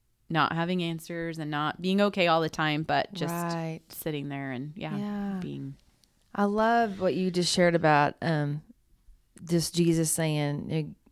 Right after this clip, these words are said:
Speaker 2: "Uh, give it to me," you know, 'cause
Speaker 1: Mm-hmm.
Speaker 2: I think we put pressure on ourselves, and you can do this in any area of li-, any area of our lives, but especially in the area of grieving.
Speaker 1: Yeah.
Speaker 2: When my mom died, you know, it's like you think, "Oh, it has to look a certain way," or,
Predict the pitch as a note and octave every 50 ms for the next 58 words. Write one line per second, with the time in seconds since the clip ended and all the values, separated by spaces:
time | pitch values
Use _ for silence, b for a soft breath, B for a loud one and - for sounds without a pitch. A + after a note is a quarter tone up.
0 | - - F2+ F3+ E3+ F3 E3 D#3 - - - - D#3+ D#3 D3 C#3 C3 B2+ B2 D#3+
1 | E3 E3 D#3 D3+ D#3 D#3 D#3+ F3 D#3+ E3+ D#3 D3 D3 C#3+ D3+ D#3 B B B B
2 | B B - - E3 D#3+ - - F3+ F3+ E3+ - - - - F3+ F3 - E3 F3+
3 | - - - E3+ D#3+ D#3+ - - F3 D#3+ D#3 D3+ C#3+ C#3 C#3+ - - D#3 C#3+ C#3
4 | C#3 - D3+ D#3 - - F3 E3+ F3+ F3 - F3+ E3 D#3 - D3+ D3+ - E3+ E3
5 | D#3+ D#3 D3 D#3 C#3+ D3 D#3 D#3+ D3+ D3+ C#3+ D3+ C#3+ C#3 C3 C3 C3 C3+ C#3 -
6 | - - E3+ E3+ E3 - - D#3+ D#3 D3+ D3+ D3 D3 C#3 - - - C#3 C#3 C3+
7 | C#3+ E3 F3+ F#3 F3 D#3 D3 D#3 E3 D3 B2+ - - - D#3 D3+ - - E3 D#3+
8 | D#3+ D3 B2+ D#3 D3+ D3 C#3+ C#3+ - D#3 D3+ D3 C#3+ C#3+ C#3 C#3 C#3 - B B
9 | E3+ E3+ E3 D#3 D#3+ D#3+ D#3 - - - D#3 E3 D#3+ D#3 D#3 D3+ D3 C#3+ - D3+
10 | D3 C#3 C#3+ D3 D3+ D3+ D3+ D3 C#3+ D3 D3 D3+ D3 - - - - D#3 D3 -
11 | - D#3+ D3+ D3+ C3+ A#2+ - - - D#3 D3 E3 D#3+ - E3 D#3+ - - - D3+
12 | E3+ D3+ D3+ D3+ D3+ D3+ D3 D3 - - - D#3 D3 -